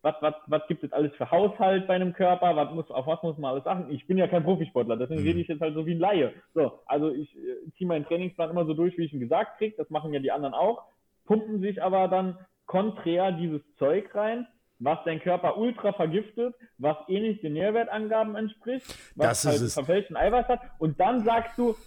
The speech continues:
Speaker 1: warum ist es jetzt nicht on point? Warum hat meine, wenn du wirklich ein Profi-Bodybuilder werden willst oder sonst was, jetzt mal, reden wir von natural, aber warum ist es nicht on point? Warum funktioniert es nicht? Ah ja, weil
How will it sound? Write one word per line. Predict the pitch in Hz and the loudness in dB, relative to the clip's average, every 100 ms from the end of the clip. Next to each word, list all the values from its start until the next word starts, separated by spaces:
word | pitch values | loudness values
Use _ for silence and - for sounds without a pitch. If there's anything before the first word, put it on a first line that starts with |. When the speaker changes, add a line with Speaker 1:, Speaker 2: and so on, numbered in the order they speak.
| - - - - - | -20 -20 -20 -20 -18
Speaker 1:
warum | 120 120 135 131 165 180 - | -6 2 2 4 4 4 2
ist | 175 180 | 0 -2
es | - | -2
jetzt | 151 - | -2 2
nicht | 175 240 - - | 2 2 0 0
on | 180 196 190 | 2 2 0
point? | - 170 139 113 - _ _ | 2 2 2 -2 -8 _ _
Warum | 135 139 202 220 | -2 2 2 2
hat | 208 202 | 0 0
meine, | 190 185 185 185 180 - _ | 2 2 2 0 -2 -10 _
wenn | 135 160 | -2 0
du | 151 | 2
wirklich | 202 240 185 | 2 0 -4
ein | 170 | 0
Profi-Bodybuilder | 208 214 190 196 190 190 185 | 0 0 -2 -2 0 0 0
werden | 190 185 | 0 2
willst | 185 185 | 0 0
oder | 139 135 | -4 -4
sonst | 170 190 | -4 -4
was, | 185 185 - _ - | -4 -4 -10 _ -10
jetzt | 123 135 | -8 -4
mal, | 131 - - 147 | -4 -4 -10 -6
reden | 165 262 226 | -2 2 4
wir | 202 | 2
von | - 170 | 2 0
natural, | 190 220 220 220 220 - - | 2 0 2 4 4 0 -6
aber | 143 | -2
warum | 151 202 254 | 2 4 4
ist | 208 | 2
es | 202 | 0
nicht | 240 277 - | 0 0 0
on | 220 202 | -2 0
point? | 208 170 120 - | 0 0 -2 -2
Warum | 139 196 | 0 2
funktioniert | 208 208 - 220 233 | 0 0 0 -2 -2
es | 131 | -6
nicht? | - _ | -10 _
Ah | 113 | 2
ja, | 170 165 | 2 4
weil | 143 | 2